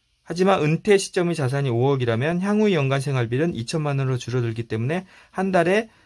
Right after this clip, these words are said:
백육십육만 원이라고 합니다. 이게 최저 생활비 수준의 금액이라고 합니다. 국민연금에서 나오는 돈이 있잖아요. 그래서 한 달에 백육십육만 원이라고 해도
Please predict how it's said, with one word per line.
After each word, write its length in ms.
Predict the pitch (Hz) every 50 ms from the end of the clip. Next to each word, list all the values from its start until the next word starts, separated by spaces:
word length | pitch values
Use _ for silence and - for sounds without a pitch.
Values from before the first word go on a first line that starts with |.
| _ _ _ _
백육십육만 840 | - 156 160 160 143 131 - - 156 135 123 123 131 135 139 139 131
원이라고 440 | 127 127 131 113 104 110 117 110 123
합니다. 380 | 110 92 87 87 69 64 62 -
이게 300 | - 117 117 123 139 143
최저 280 | - - 202 196 220 190
생활비 400 | 190 180 160 160 151 139 151 156
수준의 640 | - - 151 - 165 151 143 - - 120 156 151 143
금액이라고 480 | - 120 117 113 104 107 104 104 110
합니다. 360 | 117 107 92 85 98 151 214 - _ _ _ _ _ _ _ _ _ - - - - -
국민연금에서 880 | - 156 180 240 294 294 277 254 240 214 185 185 180 165 156 143 156 143
나오는 340 | 113 104 117 123 135 131 123
돈이 240 | 117 113 120 127 120
있잖아요. 600 | 101 - - 98 95 95 101 160 214 226 147 135 - - - - - _ _
그래서 500 | _ 170 170 196 180 185 175 170 160 139 117 -
한 180 | - 247 294
달에 240 | 294 285 262 277 -
백육십육만 800 | - 139 147 170 175 156 127 - 156 151 135 127 135 156 165 160
원이라고 400 | 160 156 147 143 143 139 139 185
해도 560 | 202 190 - 131 135 151 156 135 104 90 -